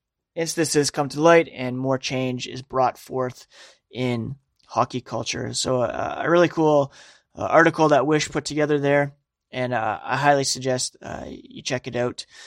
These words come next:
Uh, three players that he named specifically were Taylor Hall, Alex Pietrangelo, and Braden Holtby. Certainly the three most prominent names that will be available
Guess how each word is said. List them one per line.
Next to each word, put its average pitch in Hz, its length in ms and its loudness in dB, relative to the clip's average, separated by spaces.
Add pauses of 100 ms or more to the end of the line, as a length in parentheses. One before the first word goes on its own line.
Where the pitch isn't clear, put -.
(220)
Uh, 110 240 -2
three 160 320 2
players 180 480 8
that 147 80 -2
he 147 80 -4
named 139 340 -4
specifically 156 720 -4
were 135 160 -4
Taylor 156 320 6
Hall, 165 400 8
Alex 139 400 0
Pietrangelo, 147 840 -2 (320)
and 120 140 -10
Braden 127 280 -2
Holtby. 160 520 2 (500)
Certainly 147 460 2
the 127 180 -2
three 151 360 0
most 131 500 0
prominent 143 480 2
names 131 320 -4
that - 160 -6
will 131 80 -8
be 131 160 -6
available 131 640 -2